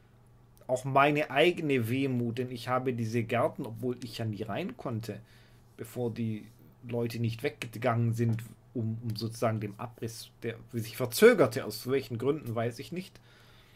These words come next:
Sonst wäre ich da nie reingekommen. Aber ich lief dort umher zwischen den Halbruinen, die es schon waren,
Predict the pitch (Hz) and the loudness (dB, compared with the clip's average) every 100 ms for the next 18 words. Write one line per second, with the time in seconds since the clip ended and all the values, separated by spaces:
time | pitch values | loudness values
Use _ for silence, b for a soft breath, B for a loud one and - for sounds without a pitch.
0 | B B - - - - - - - - | B B -20 -20 -20 -20 -20 -20 -20 -20
1 | 156 - 135 135 135 113 135 151 143 117 | -18 -14 -8 -2 -2 2 6 8 6 2
2 | 131 131 123 135 139 120 92 - 76 64 | 0 2 4 4 4 0 -4 -10 -14 -16
3 | 58 - 110 117 139 - - - - - | -16 -10 -8 -8 -8 -14 -20 -20 -20 -20
4 | - 139 165 - 151 - 123 117 156 170 | -10 -6 -4 0 0 0 -2 2 4 2
5 | - 147 - 143 139 131 123 - - - | 0 -6 -4 -2 0 0 -2 -16 -10 4
6 | 147 170 - - 113 123 135 127 147 139 | 6 6 2 -8 -2 -2 -2 -4 -4 -6
7 | 135 131 - 139 127 117 110 113 135 180 | -8 -8 -8 -4 -2 2 2 2 -2 -4